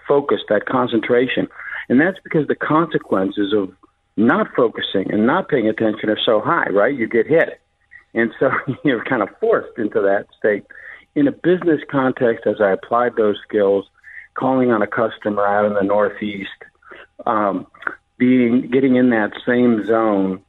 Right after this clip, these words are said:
uh, and, um, paying att-, paying attention the way I talk about it and listening the way I talk about in the book, I was able to rec-, to re-, uh, recast and recount what a customer needed and wanted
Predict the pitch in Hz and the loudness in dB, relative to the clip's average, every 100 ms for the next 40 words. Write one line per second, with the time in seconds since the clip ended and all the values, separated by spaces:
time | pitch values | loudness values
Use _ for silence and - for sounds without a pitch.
0 | _ _ _ _ - 104 101 101 - 110 | _ _ _ _ -4 -2 0 -2 0 0
1 | 104 98 101 98 107 101 95 92 - - | 2 2 2 2 2 2 0 -2 -6 0
2 | 139 127 110 - 156 - 143 135 113 139 | 2 2 -2 -2 -4 0 2 2 2 0
3 | 123 123 110 104 110 107 - 120 117 104 | 0 0 0 2 4 2 0 -2 0 0
4 | 101 110 131 120 107 107 123 113 104 95 | 2 0 0 0 2 2 0 0 0 2
5 | 117 107 - - - - 113 120 139 143 | 0 -4 -8 -14 -12 -2 0 2 2 2
6 | 123 101 110 - - - _ _ - 101 | 0 -2 -4 -6 -14 -16 _ _ -4 -2
7 | 98 110 107 113 - - 110 98 - 127 | 2 2 2 0 -6 -4 -2 -2 0 0
8 | 127 143 135 127 - - 107 107 - 120 | 0 0 2 0 -2 -2 0 0 0 -2
9 | 107 90 - - - - - - 117 175 | 0 -4 -10 -20 -20 -20 -20 -4 2 2
10 | 185 160 170 156 - 135 127 123 123 131 | 2 -2 -2 -2 -2 -4 -2 -2 -2 -2
11 | 131 110 107 110 120 113 98 | 0 2 2 2 2 2 0